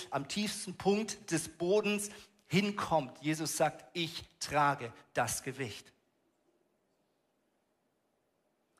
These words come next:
Schau, unsere Message als Kirche ist nicht, "Schaut mal, wie geil die Kirche ist."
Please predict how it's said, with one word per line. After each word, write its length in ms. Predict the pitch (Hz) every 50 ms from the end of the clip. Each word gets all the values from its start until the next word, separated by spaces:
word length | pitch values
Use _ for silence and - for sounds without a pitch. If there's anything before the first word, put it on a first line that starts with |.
| _ _ _
Schau, 320 | - - - 180 180 180
unsere 460 | 170 185 185 208 214 180 190 175 175
Message 640 | 160 151 151 160 170 175 - - - 165 147 - -
als 260 | - 147 135 - -
Kirche 520 | - - - - 160 156 147 - - 135 127
ist 380 | - - 160 143 - - -
nicht, 360 | 160 165 160 - - - - -
"Schaut 500 | - - - - 170 175 180 180 180 165
mal, 240 | 156 160 156 151 139
wie 100 | 156 151
geil 320 | - 156 143 156 151 147
die 100 | 143 139
Kirche 420 | 131 - - 156 147 135 - - 120
ist." 320 | 110 113 - - -